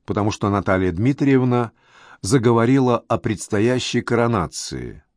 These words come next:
добавив, что князь собирался ехать по этому случаю в Москву. "Полагаю, это будет последняя коронация, которую я увижу",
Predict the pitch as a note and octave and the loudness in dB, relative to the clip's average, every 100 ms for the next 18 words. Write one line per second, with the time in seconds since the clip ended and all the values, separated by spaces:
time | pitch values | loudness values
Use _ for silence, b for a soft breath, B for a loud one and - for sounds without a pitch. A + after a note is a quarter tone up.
0 | _ B B B F#2 A#2 B2+ B2 A#2 - | _ B B B -2 2 4 4 2 0
1 | - A2 - A#2+ C3 C#3+ A#2+ A2 A2+ A2 | -2 -2 0 0 0 -2 -2 2 2 2
2 | - G2 F#2+ A2 C3+ - B2+ B2 A2 G#2 | 0 -2 0 0 -2 -2 -2 -2 -4 -4
3 | F2+ F#2+ - G2 G2+ F#2 - D#2+ D2+ C2+ | -4 -4 -2 -4 -2 -6 -6 -8 -8 -10
4 | - _ _ _ _ _ _ _ _ _ | -16 _ _ _ _ _ _ _ _ _
5 | _ _ _ _ _ _ _ _ _ _ | _ _ _ _ _ _ _ _ _ _
6 | _ _ - D#3+ D#3+ D3 D3+ C#3+ - C3+ | _ _ -2 2 4 4 4 4 2 0
7 | C3 B2 C3+ B2+ - B2+ - C3+ C3+ A2 | 2 2 4 2 2 -2 0 2 2 2
8 | A2+ A2+ A#2+ A2 G2+ G2+ F#2+ - G#2 A2 | 0 2 2 2 2 0 -2 0 0 0
9 | G2 A2 G#2 G2+ G#2 G2 - A2 A2+ C3+ | 0 0 2 2 2 0 0 -2 2 0
10 | E2 D#2 C2+ | 0 -6 -10